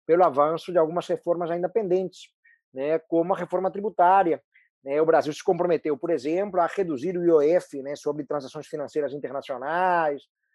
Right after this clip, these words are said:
ah, enfim, são algumas condições, né, que negociamos aí, ah, nessas conversas preliminares com a O C D E, e agora, desde o final de janeiro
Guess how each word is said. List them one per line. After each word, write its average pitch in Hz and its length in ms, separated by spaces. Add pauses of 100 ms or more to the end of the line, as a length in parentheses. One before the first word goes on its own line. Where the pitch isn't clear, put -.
(140)
ah, 151 400
enfim, 151 180
são 202 140
algumas 214 280
condições, 196 720
né, 143 260
que 160 260
negociamos 156 680
aí, 139 260 (420)
ah, 139 300
nessas 139 360
conversas 139 680
preliminares 143 520
com 151 80
a - 20
O - 20
C 202 120
D 220 80
E, 190 580
e 185 60
agora, 156 420
desde 143 260
o 139 40
final 135 300
de 120 80
janeiro 147 380